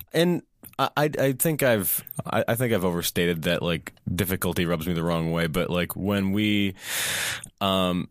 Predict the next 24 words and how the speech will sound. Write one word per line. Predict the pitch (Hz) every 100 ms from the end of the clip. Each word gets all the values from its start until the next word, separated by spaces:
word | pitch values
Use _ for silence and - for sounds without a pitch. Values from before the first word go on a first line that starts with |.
| -
have | 104 - 117 113 104
the | 101
volume | 87 85 95 101 98 90 82 80 80 -
of | 90
games, | 80 87 92
this | 107
is | 95
sort | 104
of | 85
like | 85
a | 82
behind | 78 85
the | 78
scenes | - 82 78
thing. | - 80 73
When | 107
we |
have | 160
the | 147
volume | 101 87 101 107 107 101
of | 92 87
games | 82 90 90 87 78
that | 90 82 78
we, | 87 85 82 82 80